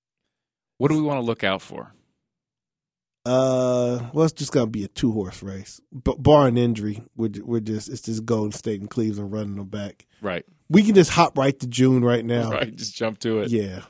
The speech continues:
Speaker 1: Top ten players.
Speaker 2: Yeah. Sports Illustrated dropped their, their list, um, last week on, on, on who the top ten players are coming into this season.
Speaker 1: Okay.
Speaker 2: Yeah.
Speaker 1: And
Speaker 2: They
Speaker 1: I've,
Speaker 2: had
Speaker 1: and I've got my list.
Speaker 2: Yeah, I've, I've, I've composed one too.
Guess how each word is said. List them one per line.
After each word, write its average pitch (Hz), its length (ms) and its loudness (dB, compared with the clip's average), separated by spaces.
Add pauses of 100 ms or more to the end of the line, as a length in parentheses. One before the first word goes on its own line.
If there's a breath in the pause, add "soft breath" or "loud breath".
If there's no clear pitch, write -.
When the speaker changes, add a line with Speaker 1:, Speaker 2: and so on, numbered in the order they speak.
(260)
Speaker 1:
Top 160 280 4
ten 143 280 -6
players. - 720 -8
Speaker 2:
Yeah. 165 640 4
Sports - 520 4
Illustrated 147 600 4
dropped 127 320 0
their, 123 320 2
their 120 180 0
list, 113 480 -4
um, 98 540 -6 (800)
last 104 440 -8
week 101 240 -8 (140)
on, 113 100 -10
on, 92 380 -14
on 95 260 -18
who 107 120 -6
the 95 160 -12
top 101 320 -8
ten 98 220 -8
players 98 380 -10
are 92 180 -14
coming 95 280 -8
into - 180 -14
this 98 180 -10
season. 98 400 -10 (140)
Speaker 1:
Okay. 98 280 -4 (420)
Speaker 2:
Yeah. 85 280 -12 (200)
Speaker 1:
And 107 100 -2
Speaker 2:
They 104 40 2
Speaker 1:
I've, 110 140 2
Speaker 2:
had - 60 -16 (180)
Speaker 1:
and 113 100 0
I've 120 160 2
got 95 180 2
my 98 240 -2
list. - 500 -10
Speaker 2:
Yeah, 185 280 10
I've, 143 240 4
I've, 135 220 0
I've 139 160 0
composed 117 500 0
one 107 220 -4
too. 107 300 -4